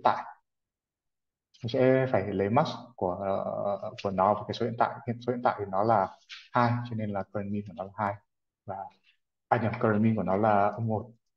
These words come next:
và current max của nó sẽ là hai. Và mình sẽ cập nhật kết quả với current max nó cũng là hai.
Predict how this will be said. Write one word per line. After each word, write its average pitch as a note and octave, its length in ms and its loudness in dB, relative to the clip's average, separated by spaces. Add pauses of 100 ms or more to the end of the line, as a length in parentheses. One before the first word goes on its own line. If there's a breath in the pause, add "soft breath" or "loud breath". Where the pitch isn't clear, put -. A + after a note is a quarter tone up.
(140)
và F#2 120 0
current G2+ 260 -2
max B2 180 2 (200)
của - 100 -18
nó F2+ 100 -14
sẽ - 100 -18
là G#2+ 160 -2
hai. A2 160 2 (2000)
Và F#2 140 6
mình F#2 100 -2
sẽ G#2 160 -6
cập A#2+ 140 0
nhật G#2 200 2
kết B2+ 140 2
quả F2+ 160 4
với F#2+ 100 -2
current G2 240 0
max A#2+ 160 0 (220)
nó G#2 120 -6
cũng A#2+ 140 -8
là G#2+ 80 -2
hai. G#2+ 200 -2